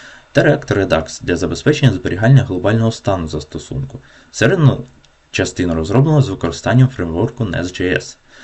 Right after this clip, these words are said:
Type O-, O R M використано для зручної роботи з базою даних, а системою керування базою даних слугує Postgre S Q L. Цей набір інструментів задовольняє усі вимоги,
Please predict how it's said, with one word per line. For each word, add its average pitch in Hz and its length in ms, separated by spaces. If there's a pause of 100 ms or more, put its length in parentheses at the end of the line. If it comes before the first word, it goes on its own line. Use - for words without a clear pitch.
(340)
Type 92 200
O-, 101 240 (160)
O 95 120
R 90 200
M 135 160
використано 90 600
для 85 160
зручної 90 460
роботи 95 360
з 87 40
базою 85 340
даних, 110 500
а - 120
системою 110 500
керування 92 400
базою 87 340
даних 139 380
слугує 92 380
Postgre 90 420
S 87 240
Q - 20
L. 76 200 (580)
Цей - 160
набір 139 280
інструментів 107 600
задовольняє 90 580
усі - 200
вимоги, 90 420